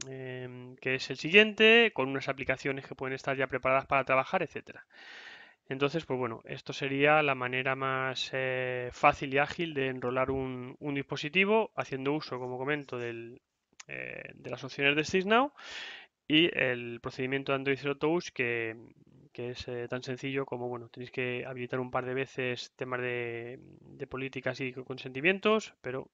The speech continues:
eh, apenas hay que hacer nada más. Y con esto, pues, em, quedaría finalizada la, la presentación en,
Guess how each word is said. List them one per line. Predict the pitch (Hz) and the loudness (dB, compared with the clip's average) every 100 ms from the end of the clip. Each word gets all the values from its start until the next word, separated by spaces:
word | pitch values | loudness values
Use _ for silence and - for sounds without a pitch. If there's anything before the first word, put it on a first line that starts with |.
| - 123 | -12 -10
eh, | 120 120 | -10 -12
apenas | 127 135 131 131 | -4 -4 -2 -4
hay | |
que | 120 | -4
hacer | 127 123 - - | -2 -2 -4 -8
nada | 127 95 | -6 -6
más. | - - _ - - - - - - - _ _ 180 | -8 -10 _ -18 -14 -14 -14 -16 -18 -20 _ _ 2
Y | |
con | 175 185 | 6 6
esto, | 185 226 | 6 2
pues, | 170 135 - | 2 -2 -2
em, | 131 123 120 117 113 107 107 _ _ _ _ _ _ - - | 0 2 0 -2 -8 -10 -16 _ _ _ _ _ _ -20 2
quedaría | 135 131 139 | 6 6 4
finalizada | 151 147 143 156 165 165 | 4 2 2 2 4 4
la, | 135 127 117 117 | 4 4 2 0
la | 131 131 | -2 -2
presentación | - 127 117 117 120 117 113 | -2 -8 -8 -8 -6 -6 -8
en, | 110 110 107 104 110 117 | -8 -8 -10 -16 -18 -20